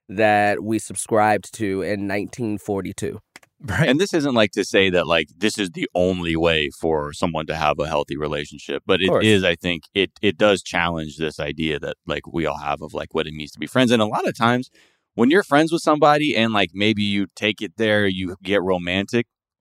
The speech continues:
Speaker 3: usually if your friendship's strong enough and it doesn't work out, you, you're cool enough to be like, "You know
Speaker 1: You're
Speaker 3: what?
Speaker 1: fine.
Speaker 3: That didn't work." But we're
Speaker 1: Yeah.
Speaker 3: still friends, actually, to this day. And that's
Speaker 2: Right.
Speaker 3: cool because that's just, we were exploring things within, like, a very good foundation of friendship.
Speaker 1: Yeah.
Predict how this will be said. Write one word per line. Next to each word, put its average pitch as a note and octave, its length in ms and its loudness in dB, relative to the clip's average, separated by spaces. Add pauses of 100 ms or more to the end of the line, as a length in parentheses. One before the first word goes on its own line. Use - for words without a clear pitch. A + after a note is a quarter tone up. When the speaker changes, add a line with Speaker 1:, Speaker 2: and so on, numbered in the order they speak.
(160)
Speaker 3:
usually E3+ 360 2
if G#2+ 100 0
your A#2 100 -2
friendship's D3 460 0
strong B2+ 240 0
enough B2 180 2
and A#2 80 -6
it G#2 80 -4
doesn't B2+ 240 0
work A#2+ 220 0
out, C3 240 6
you, F#2+ 260 -2 (140)
you're B2 220 4 (300)
cool F3+ 280 8
enough C#3 160 4
to A#2 80 -2
be B2 100 -2
like, G#2+ 260 4
"You C#3 120 2
know A#3 60 8
Speaker 1:
You're - 100 6
Speaker 3:
what? F#4 140 6
Speaker 1:
fine. C4+ 100 6
Speaker 3:
That G2+ 160 4
didn't F#2 200 -2
work." F2+ 220 6 (100)
But G#2 120 6
we're B3 160 8
Speaker 1:
Yeah. G#4+ 60 2
Speaker 3:
still D4 140 0
friends, G3 360 0
actually, F#2 460 0
to C3 180 4
this B2 180 -2
day. B2 380 2
And G#2+ 160 2
that's A#2 160 2
Speaker 2:
Right. A2+ 120 -10
Speaker 3:
cool A#2+ 300 2
because A2 460 -6 (120)
that's - 280 0
just, A2+ 200 -4 (120)
we G2+ 180 -2
were G#2 220 0 (120)
exploring G#2+ 680 -4
things G#2+ 340 -2
within, G2 320 -2
like, G2 220 0
a F2+ 60 -4
very F#2+ 300 -4
good F#2 280 -2
foundation F2+ 520 -4
of D2+ 120 -16
friendship. G2+ 480 -2 (180)
Speaker 1:
Yeah. F#2+ 220 -6